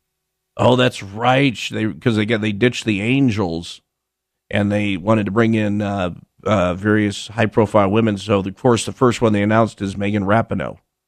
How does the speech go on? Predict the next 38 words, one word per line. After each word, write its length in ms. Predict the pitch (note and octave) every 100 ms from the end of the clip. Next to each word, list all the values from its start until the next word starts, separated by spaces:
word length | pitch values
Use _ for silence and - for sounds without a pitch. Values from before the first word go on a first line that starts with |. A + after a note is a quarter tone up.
| _ _ _ _ _ _ _ _ _ _ -
Well, 80 |
she's 180 | D#3 E3
very 220 | A#2+ B2+
busy. 480 | G2 F#2+ D#2 - _ _ _ _ _ _ _ _ _
But 140 | C#3
also, 600 | C3 E3 G3 - C#3+ B2
I'm 140 | A#2+ B2+
sitting, 300 | - E3+ -
uh, 160 | C3 A#2+ -
you 220 | - D3
know, 320 | A#2+ G2 - _ _ _ _ _ _ _ _ _ _ _ _ _ _ _
our 380 | - C#3+ D3+ -
R 280 | C#3+ D#3
A 160 | D#3+ C#3+
L 320 | C#3+ C#3 B2+
allowing 380 | B2 B2+ B2+ A#2+
politics 640 | A2 C3 C#3 C3 C#3 A#2
to 100 | -
color 320 | - A#2+ G#2+ -
everything 600 | C3 C#3+ C3+ C3 A#2+ G#2
that 120 | G#2+
they 160 | G2+ G2
do. 300 | G2+ E3 A#2
Don't 260 | A2+ F3 G#3
sit 160 | A3
here 140 | E3 C#3+
and 100 | A#2+
write 220 | A#2+ A#2
a 60 |
story, 380 | G#2+ - G#2+ A2
"Oh, 520 | - - A3+ A3 A#3+
they 120 | A#3 A3+
lost 320 | A#3+ B3 -
a 40 |
game, 360 | - G#3 - C3
but 140 | -
that's 260 | - C#4+ -
okay. 600 | A2+ - G#2+ F2 G2+